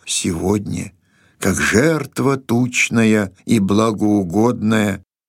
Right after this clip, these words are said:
так как Ты, праведный, истинный Боже, предуготовал, предвестил и исполнил. За это и за всё я Тебя восхваляю, Тебя благословляю,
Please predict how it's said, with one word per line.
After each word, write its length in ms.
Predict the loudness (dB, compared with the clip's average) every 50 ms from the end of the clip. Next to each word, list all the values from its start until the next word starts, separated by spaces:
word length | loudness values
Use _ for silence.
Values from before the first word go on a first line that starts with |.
| _ _ -2
так 220 | -2 -2 -2 -2
как 260 | -2 -2 -2 -2 -4 -4
Ты, 240 | 0 2 2 2
праведный, 960 | 2 0 0 2 2 2 0 0 0 -2 -2 0 0 2 2 2 2 0 -4 -6 _
истинный 640 | 0 0 0 0 0 -2 -2 0 0 2 4 4 2
Боже, 680 | 2 2 2 4 4 4 2 0 -2 -4 -6 -6 -6 -10 _ _ _ _ _ _ _
предуготовал, 1400 | 0 2 4 4 2 0 0 0 0 2 2 2 2 0 0 0 2 2 4 4 4 2 2 2 0 0 -2 -4 -10 _ _ _ -2
предвестил 960 | 2 2 2 2 2 2 2 2 2 2 0 -2 0 2 2 4 4 2 0
и 280 | 0 0 0 2 2 2
исполнил. 1000 | 0 -2 -4 -6 -2 0 2 4 4 4 2 2 0 0 0 0 -2 -4 -6 -10 _ _ _ _ _ _
За 220 | 0 2 2 2
это 400 | 2 4 2 2 0 0 0 0
и 160 | 2 2 2
за 220 | 2 2 0 0 0
всё 580 | 0 -2 -2 0 2 4 4 4 4 2 0 -4 _ _ _ _ -2
я 200 | 0 2 2 2
Тебя 420 | 0 0 0 0 2 2 2 2
восхваляю, 1080 | 0 0 -2 -2 -4 -4 -4 -4 -2 -2 -2 0 0 0 0 0 0 -2 -4 -6 -12 -16 _ _ _ _ _ _ _ _ _ 0
Тебя 300 | 2 2 4 4 2 2
благословляю, 1300 | 2 0 0 2 0 0 0 0 0 0 0 0 0 0 0 2 2 2 0 0 -2 -2 -4 -8 -12